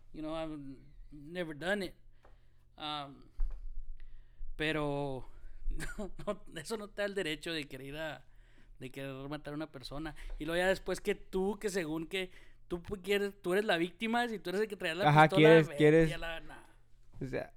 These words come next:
Speaker 2: el momento que ya traes la arma, güey, pues ya. Ahí tú eres el que, el, el del problema, güey, porque
Speaker 1: Sí,
Speaker 2: <laughs>
Speaker 1: no
Speaker 2: si
Speaker 1: tienes
Speaker 2: quieres,
Speaker 1: mente para
Speaker 2: si quieres,
Speaker 1: go
Speaker 2: n-,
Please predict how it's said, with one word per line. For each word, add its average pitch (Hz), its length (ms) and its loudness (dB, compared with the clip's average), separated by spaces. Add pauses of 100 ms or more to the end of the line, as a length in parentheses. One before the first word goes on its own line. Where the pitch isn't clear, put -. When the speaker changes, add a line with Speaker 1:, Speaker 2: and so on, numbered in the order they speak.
(180)
Speaker 2:
el 180 160 8
momento 214 420 6
que 208 300 4
ya 175 160 8
traes 208 260 4
la 196 200 6
arma, 196 220 4
güey, 196 180 0
pues 131 240 0
ya. 127 400 0 (600)
Ahí 147 200 8
tú - 220 4
eres 165 280 10
el 139 220 6
que, 127 240 4
el, 123 180 2
el 135 220 8
del 139 160 6
problema, 139 640 8
güey, 107 260 2
porque 120 500 0 (160)
Speaker 1:
Sí, 196 560 6
Speaker 2:
<laughs> 170 260 6
Speaker 1:
no 175 120 4
Speaker 2:
si 185 40 -6
Speaker 1:
tienes 220 220 8
Speaker 2:
quieres, 190 200 12
Speaker 1:
mente 226 180 6
para 175 340 6
Speaker 2:
si 151 140 8
quieres, 190 420 12
Speaker 1:
go 175 140 4
Speaker 2:
n-, 160 100 6